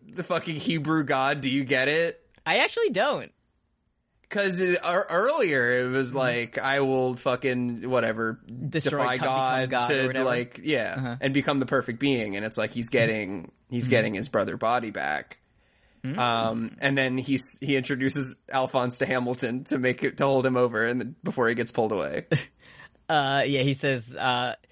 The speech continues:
Speaker 2: he's like, "Oh, I swear I'll come back for you. Just wait." As, like, the ending song starts playing a little bit early.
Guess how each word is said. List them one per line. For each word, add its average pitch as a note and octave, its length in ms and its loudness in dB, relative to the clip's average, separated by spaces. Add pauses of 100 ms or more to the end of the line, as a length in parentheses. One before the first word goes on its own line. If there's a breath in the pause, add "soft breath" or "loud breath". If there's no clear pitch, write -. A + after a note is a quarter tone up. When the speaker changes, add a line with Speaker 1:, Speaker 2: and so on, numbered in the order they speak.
(260 soft breath)
Speaker 2:
he's C#3+ 160 -2
like, C#3+ 160 0
"Oh, F#3 180 4
I E3+ 120 4
swear F3 340 2
I'll D#3 100 2
come E3+ 180 -6
back E3 200 0
for - 80 -8
you. D3 160 -4
Just D3+ 220 -6
wait." D#3+ 280 0
As, D3+ 240 2
like, D3 360 -2
the E3 200 0
ending D3+ 460 0
song D3 300 0
starts C3+ 340 -2
playing C#3+ 320 0
a D3 100 2
little D3 360 4
bit C#3 200 2
early. D3+ 540 0